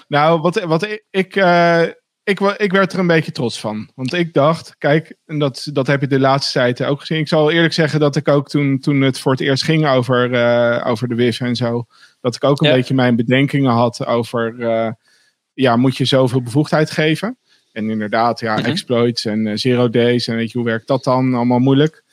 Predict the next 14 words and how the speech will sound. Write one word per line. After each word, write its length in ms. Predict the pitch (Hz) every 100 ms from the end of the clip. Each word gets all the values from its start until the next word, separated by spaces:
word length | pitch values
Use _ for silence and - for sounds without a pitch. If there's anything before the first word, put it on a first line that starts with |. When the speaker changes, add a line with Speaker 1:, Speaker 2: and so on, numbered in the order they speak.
| _ _ _
Speaker 1:
Ehm, 460 | 120 123 123 127 127
Speaker 2:
Ja. 180 | - - -
Speaker 1:
maar 120 | - 135
goed, 340 | 180 170 - _ _
eh, 260 | 143 139 135
n-, 200 | 135 147
nu 460 | - 143 170 180 156
geloof 380 | 165 151 147 151
ik 160 | 131 -
dat, 380 | 143 131 - -
eh, 460 | 139 131 127 127 123
dat 180 | 131 127
op 100 | 131
zich 340 | 190 165 -